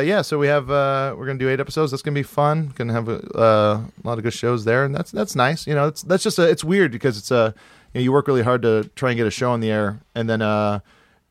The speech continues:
you think it's gonna take over your life when it happens, and then, uh, <laughs> and then it just, this is really, they're just gonna be shooting what I do on Wednesday nights anyway. It doesn't, it's not gonna get in the way of anything.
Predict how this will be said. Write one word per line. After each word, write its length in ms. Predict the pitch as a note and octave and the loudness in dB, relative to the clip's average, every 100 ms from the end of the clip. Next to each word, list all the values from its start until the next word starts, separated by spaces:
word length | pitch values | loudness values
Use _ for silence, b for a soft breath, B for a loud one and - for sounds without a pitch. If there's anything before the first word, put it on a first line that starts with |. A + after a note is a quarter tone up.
| _ _ - | _ _ -8
you 160 | C3 | -4
think 220 | B2 B2+ A2+ | -2 -2 -2
it's 80 | |
gonna 160 | - A2+ | -4 -4
take 180 | - A#2 | -2 -2
over 140 | G#2+ | -2
your 80 | G#2+ | 0
life 220 | G#2+ A2+ | 2 2
when 100 | A2 | 0
it 80 | G2+ | -2
happens, 460 | A2 A2 G#2+ G2 F#2 | 0 0 -2 -4 -6
and 180 | A2 | -4
then, 140 | G#2 G2+ | -2 0
uh, 340 | G2 G2 F#2+ G#2 | 0 0 -4 -8
<laughs> 100 | _ | _
and 200 | C#3 D3+ | -2 2
then 180 | D3+ C#3 | 2 0
it 80 | A#2+ | 0
just, 300 | B2 - - B B | 0 -2 -16 B B
this 300 | D3 C#3 D3 | -4 0 0
is 100 | C3+ A#2+ | 0 0
really, 420 | C3 A#2+ G#2+ B2 _ b b b _ | 4 4 2 -4 _ b b b _
they're 120 | C#3 | 2
just 180 | B2+ - | 2 0
gonna 140 | B2+ | 0
be 100 | A#2 | 0
shooting 320 | - C3 A#2 | 0 0 2
what 120 | A2+ A2 | 2 0
I 80 | G#2+ | 0
do 180 | A2 | 0
on 120 | G#2 G#2+ | 0 0
Wednesday 280 | G#2+ G2 | -2 -2
nights 240 | G#2 G2+ G2 | -2 -2 0
anyway. 420 | G#2 G2+ G2 G2 - _ _ _ _ - | -2 0 -2 -4 -10 _ _ _ _ -6
It 140 | A#2 | 0
doesn't, 220 | A#2+ G#2+ A2 | 0 0 -2
it's 100 | B2+ | -2
not 120 | A2 | -2
gonna 120 | G#2+ | 0
get 100 | G#2 | -2
in 60 | G2+ | -2
the 80 | |
way 120 | G2+ G2 | -2 -2
of 100 | G2 | -4
anything. 280 | F#2+ F#2+ | -6 -8